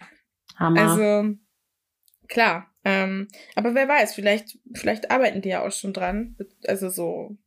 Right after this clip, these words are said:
Speaker 2: also wenn's wirklich ein Verfallsdatum gibt,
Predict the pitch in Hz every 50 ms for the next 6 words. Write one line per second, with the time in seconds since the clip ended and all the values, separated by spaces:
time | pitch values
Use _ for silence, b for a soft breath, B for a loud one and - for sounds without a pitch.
0 | _ _ _ _ _ _ _ _ _ _ _ _ _ _ _ _ _ _ _ _
1 | _ _ _ _ - 196 196 202 190 202 202 226 220 - 214 226 220 226 214 214
2 | 202 196 190 185 - 196 202 208 - - 190 190 190 - 202 202 190 240 381 453
3 | - - - -